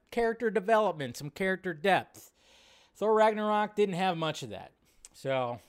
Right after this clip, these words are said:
but new costumes, what can you do? Hey, you know,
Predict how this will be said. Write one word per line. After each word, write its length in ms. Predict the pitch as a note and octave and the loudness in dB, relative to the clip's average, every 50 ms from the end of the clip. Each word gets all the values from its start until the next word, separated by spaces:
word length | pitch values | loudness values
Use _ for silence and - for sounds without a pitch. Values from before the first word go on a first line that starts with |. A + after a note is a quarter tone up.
| _ - | _ 0
but 360 | F#3 G3+ A3 A3 - - _ _ _ _ _ _ - | 4 6 6 6 4 0 _ _ _ _ _ _ -10
new 200 | C#3 D#3 A3 C#4+ | -2 0 0 0
costumes, 800 | A3 G#3+ G#3 F#3 F3+ F#3 F3+ - - G3+ G#3+ A3+ A3+ - - - _ _ _ - | 2 2 4 4 4 4 2 -2 -4 -4 -4 -6 -10 -14 -16 -20 _ _ _ -6
what 200 | B2 C3 C#3 - | -6 -6 -4 -4
can 80 | D#3+ | -6
you 80 | D#3 D3+ | -6 -6
do? 280 | B2 A#2 G2+ F2 F#2+ E2+ | -6 -8 -8 -8 -10 -6
Hey, 320 | A2 D#3 E3 C3+ G#2 - _ _ _ _ _ _ _ _ _ _ _ _ _ _ _ _ - | 0 0 0 0 0 -4 _ _ _ _ _ _ _ _ _ _ _ _ _ _ _ _ -14
you 140 | A#2 A#2+ | -10 -8
know, 300 | B2+ C3+ D3+ E3+ F3+ E3 | -4 -2 0 -2 -2 -2